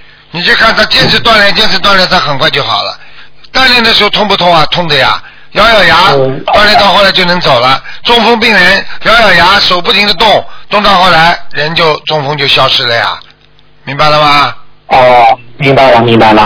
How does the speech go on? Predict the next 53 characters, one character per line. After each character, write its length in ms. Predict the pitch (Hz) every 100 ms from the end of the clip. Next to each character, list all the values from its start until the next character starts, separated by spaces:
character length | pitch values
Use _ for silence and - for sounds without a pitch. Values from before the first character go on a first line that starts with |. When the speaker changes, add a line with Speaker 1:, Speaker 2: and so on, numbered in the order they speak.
| -
Speaker 2:
好， 220 | 113 113 -
谢 160 | 139
谢 120 | 127 120
师 140 | 123
父 140 | 120 117
慈 100 | 120
悲 100 | 117
开 200 | 120 127
示。 180 | - - - - -
下 140 | 185 151
一 140 | 139
个 80 | 143
问 140 | 131
题， 200 | 127 131 131 - -
修 240 | - 240 233
行 200 | 147 139
中 240 | 156 151 151
得 160 | 143
到 160 | 156 143
加 240 | - 180
持 220 | 175 - 226
很 220 | - 123
重 200 | 135 123
要， 200 | 123 117 - - -
加 160 | 226 208
持 180 | 202 151
可 160 | - 165
以 80 | 147
让 180 | 165
我 80 | 139
们 120 | 127 127
修 120 | - 185 -
行 200 | 131 131
更 180 | - 156
加 240 | 156 143
勇 260 | 143 143 170
猛 180 | 175 131
精 220 | - 151
进， 240 | 151 131 120
不 100 | 135
懈 220 | - -
怠。 260 | - 127 - - - -
请 120 | 143
问 240 | 143 160 139
怎 180 | - 123
样 260 | 165 135 131
增-， 260 | 160 160 165 - -
增 180 | 180 180
强 260 | - 131
加 200 | 131 190
持 200 | - -
力 140 | 127 127
呢？ 180 | 113